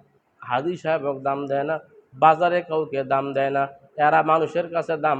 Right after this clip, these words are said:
পায় না। কিন কথা কন? এরা মানুষের কাছে দাম পায়, মূল্যায়ন পায়। গত কয়েকদিন আগে রামডুবিতে আমার এক ভাই, ছোট ভাই, আমার একটা অভ্যাস, আমি সবাইকে আপনি বলি। বলে, "ভাইয়া কেমন আছেন?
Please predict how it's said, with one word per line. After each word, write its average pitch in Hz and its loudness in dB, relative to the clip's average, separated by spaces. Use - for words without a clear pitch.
পায় 139 2
না। 139 0
কিন 139 -6
কথা 135 -2
কন? 135 -4
এরা 202 8
মানুষের 233 10
কাছে 269 10
দাম 247 10
পায়, 269 12
মূল্যায়ন 269 8
পায়। 269 12
গত 175 4
কয়েকদিন 208 8
আগে 185 4
রামডুবিতে 170 2
আমার 151 6
এক 143 0
ভাই, 131 6
ছোট 165 0
ভাই, 139 4
আমার 175 4
একটা 175 2
অভ্যাস, 151 2
আমি 156 -2
সবাইকে 156 -4
আপনি 143 -4
বলি। 104 -10
বলে, 156 0
"ভাইয়া 214 4
কেমন 214 0
আছেন? 123 -6